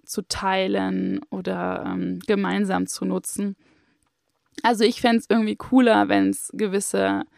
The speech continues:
ähm, Sammelpunkte gibt für gewisse Dinge, die man nicht oft braucht, sowas wie Schuhputzzeug oder halt auch Werkzeuge oder solche Sachen. Und, ähm, man immer weiß, okay, dort kann ich hingehen und mir das Teil dann ausleihen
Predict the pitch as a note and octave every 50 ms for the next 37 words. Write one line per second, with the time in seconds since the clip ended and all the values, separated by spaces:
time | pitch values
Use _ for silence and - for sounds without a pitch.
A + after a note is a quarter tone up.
0 | _ _ _ _ _ _ _ _ _ _ - F#3+ F#3 F3+ F#3 F3+ F3+ F3 E3+ E3+
1 | - - _ - - C4 C4 C#4 B3+ A#3+ A3 G3+ - - G#3 G#3 G#3 - G3+ G3+
2 | F#3 F3+ G3 - _ - - - E3+ E3+ E3+ D3+ - - - - G#3+ F#3+ A3 A#3
3 | A3+ A3+ A3 G#3+ G3+ G3 G3 G3 G3 F#3 F#3+ G3 G3 - - - F#3+ - - -
4 | - A3 A3+ A3 G#3 G#3 G#3 - - - F3+ F3+ F3+ F3 - - - A#3 A#3 -
5 | C#4 B3+ - - A3 G#3 - - - - - F3 F3 F3+ F3+ F3+ F#3 F#3 - -
6 | - - G3 F3 G3 - F#3 F3+ D#3+ D#3+ - - - F#3 G3 - G3 G3 F3+ F3+
7 | F#3 - - - F#2 F#2 F#2 - - - F#2+ F#3+ - - - - - - - F#3
8 | F#3+ - - - G3 G3 _ - - - - - - - - - - - - -
9 | _ _ - G#3+ G#3+ G#3 G3+ G3 F#3+ F#3+ F#3+ F#3+ G3 - - - - G3 G3 F#3+
10 | F#3+ F#3 F#3 F#3+ F#3+ - - - A3+ G#3+ G#3+ G3 F3 F#3 F#3 F#3 F#3+ - - G3+
11 | - - - G3+ - - F3+ F#3 F#3 - - F#3+ F#3+ - F#3 - - G3 F#2+ F#2+
12 | F2+ - F#2+ F#2+ - - G3 G3 G3 F#3 E3+ - - - - F3+ F3 D#3+ - -
13 | - E3+ - - F3 E3 _ _ _ _ _ _ _ _ _ _ - - - F#3+
14 | G3 G3 F#3+ - - G#3 G3 F#3 F3+ F#3 F3+ F#3 F#3 F#3 G3